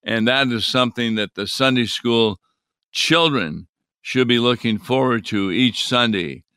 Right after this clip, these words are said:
that they, like David, come into the presence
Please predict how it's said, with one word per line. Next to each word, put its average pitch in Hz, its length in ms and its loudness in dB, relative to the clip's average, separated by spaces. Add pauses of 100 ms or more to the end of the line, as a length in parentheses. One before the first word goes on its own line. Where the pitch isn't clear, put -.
(420)
that 110 440 0
they, 127 440 2
like 123 340 2
David, 95 600 -2 (440)
come 127 500 0
into 110 340 -4
the 92 160 -2
presence 131 840 -2